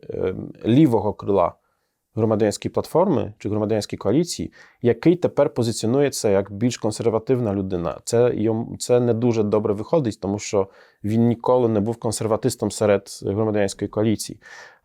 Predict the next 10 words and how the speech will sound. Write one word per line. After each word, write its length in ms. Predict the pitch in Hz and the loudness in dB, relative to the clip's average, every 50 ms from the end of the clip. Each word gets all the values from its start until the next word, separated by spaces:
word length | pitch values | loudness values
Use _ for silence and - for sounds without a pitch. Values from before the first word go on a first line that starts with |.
| - | -2
Е, 420 | - 104 107 107 104 101 101 98 101 - _ _ _ _ _ _ _ _ _ _ _ _ _ _ - - - | 0 2 4 4 4 4 2 0 -2 -6 _ _ _ _ _ _ _ _ _ _ _ _ _ _ -20 -12 -6
чи 100 | - - | -4 -2
це 120 | - - | 0 0
переконає 580 | 151 - 156 135 131 - 139 131 131 131 123 113 | 2 2 2 0 2 0 0 2 2 4 4 4
виборців 440 | 110 120 110 107 110 - - 113 113 | 4 2 2 0 0 -2 -2 -6 -6
від 120 | 110 110 | -6 -6
Конфедерації? 840 | - - 110 - 120 107 123 143 175 190 - - - 104 92 92 - _ - | -6 -6 -6 -2 0 2 2 2 2 0 -2 -2 0 0 0 0 -4 _ -2
Е, 240 | 101 104 107 104 104 - - _ | 0 2 2 2 0 -2 -6 _
буде 340 | - 92 95 117 139 135 131 | -6 -2 0 2 2 2 2
тяжко 460 | 120 - - 95 - - - 170 240 | 2 2 0 -2 0 0 0 0 0